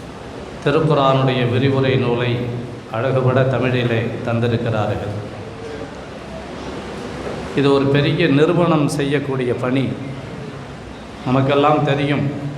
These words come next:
சென்னையிலே ரஹ்மத் ட்ரஸ்ட்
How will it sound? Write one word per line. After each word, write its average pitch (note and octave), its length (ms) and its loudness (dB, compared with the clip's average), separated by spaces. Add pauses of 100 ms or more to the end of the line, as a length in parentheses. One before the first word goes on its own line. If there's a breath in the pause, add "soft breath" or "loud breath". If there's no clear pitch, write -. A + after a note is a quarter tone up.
(1800)
சென்னையிலே D3+ 500 6 (140)
ரஹ்மத் D#3 400 2
ட்ரஸ்ட் C#3+ 280 -2